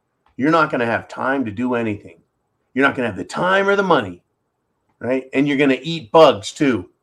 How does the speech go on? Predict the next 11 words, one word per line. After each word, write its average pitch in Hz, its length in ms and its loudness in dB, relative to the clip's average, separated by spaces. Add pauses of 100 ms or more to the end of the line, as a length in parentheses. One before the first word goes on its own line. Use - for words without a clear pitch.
(440)
Oh 135 160 6
yeah, 90 340 0
I 113 100 -4
didn't 143 200 -2
want 139 180 0
you 131 60 0
to 110 60 -6
forget 113 280 0
about 104 320 2
bugs, 101 300 0
folks. - 560 -14